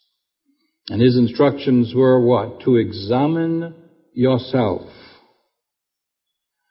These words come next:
And I want you to ask the Holy Spirit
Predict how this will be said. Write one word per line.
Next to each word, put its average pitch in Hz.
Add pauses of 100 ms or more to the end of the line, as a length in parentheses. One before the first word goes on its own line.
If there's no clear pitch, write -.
(320)
And -
I 160
want 165
you 147
to 139
ask 139
the 127
Holy 135
Spirit 120